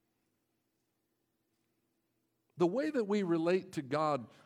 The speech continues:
was never supposed to be about us first. What do I need to do to escape hell?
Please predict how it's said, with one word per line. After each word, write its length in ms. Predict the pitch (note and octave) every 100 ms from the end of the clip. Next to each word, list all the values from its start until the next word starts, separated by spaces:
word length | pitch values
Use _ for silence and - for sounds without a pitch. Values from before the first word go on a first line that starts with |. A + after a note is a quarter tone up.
| -
was 200 | D#3 D3
never 380 | F#3+ C4+ C4+
supposed 540 | F#3 - D#3 E3+ D#3 -
to 80 | D3
be 180 | C#3
about 420 | C#3 B2 C3 C3 -
us 540 | D#3 C#3 - - - - _ _ _ _ _ _
first. 720 | - E3+ B2+ - - - - - _ _ _ _ _ _ _ _ _ _ _ _ _ _ _ _ _
What 260 | C#3 E3 D3
do 180 | D#3+
I 280 | E3 D3+ F3
need 360 | F3 C3+ B2+ A#2
to 100 | A#2+
do 380 | A#2 A#2+ A#2 A2+ - _ _ _ _ _ _ _
to 160 | - C#3+
escape 580 | C3 - - D3+ C#3 - -
hell? 360 | D#3 B2 G#2+